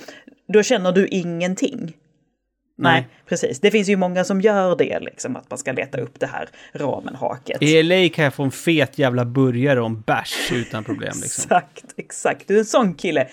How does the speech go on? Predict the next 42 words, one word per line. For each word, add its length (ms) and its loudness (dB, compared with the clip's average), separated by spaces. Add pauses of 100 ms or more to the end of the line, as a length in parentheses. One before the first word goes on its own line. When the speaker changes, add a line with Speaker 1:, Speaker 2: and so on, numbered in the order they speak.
(160)
Speaker 1:
Vi 120 -4
uppskattar 420 0
dig 120 4
för 120 -8
det. 260 0
Speaker 2:
Ja. 240 -2 (100)
Speaker 1:
Ja, 200 -4
verkligen. 400 -4
Speaker 2:
Ja. 200 -4 (200)
Speaker 1:
Eh, 80 -2
nej, 340 4
men 120 2
jag, 140 2
jag, 400 6
jag 80 6
har 80 4
känt 240 2
väldigt 180 -4
mycket 300 0 (840)
å 160 0
ena 280 4
sidan 340 0
och 160 0
andra 240 0
sidan 300 0
när 120 2
jag 120 2
har 200 -2 (800)
lyssnat 400 -4
på 80 -4
och 80 0
iakttagit 440 -2
Ghostwire 400 -4
Tokyo, 360 -4
för 100 -6
det 60 2
är 20 -8
så 100 -4
här, 100 -2 (340)
nytt 420 -4
I 280 -2 (160)
P, 280 0